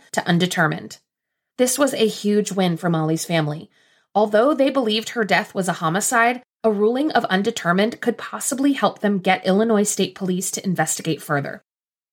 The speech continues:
Later that year, Larry Young filed a Freedom of Information Act request to get the files on his daughter's case.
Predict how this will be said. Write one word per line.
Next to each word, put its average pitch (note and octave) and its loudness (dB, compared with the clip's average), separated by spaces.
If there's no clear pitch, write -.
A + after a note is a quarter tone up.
Later C4+ 4
that G#3 2
year, E3 2
Larry G#3+ 4
Young F3 2
filed G3 2
a G3 -4
Freedom A#3+ -2
of - 0
Information G3 0
Act D#3+ -2
request - -6
to A3+ -2
get G3+ 0
the C4+ -4
files D#3+ 2
on E3+ -2
his E3 0
daughter's D3+ -4
case. - -6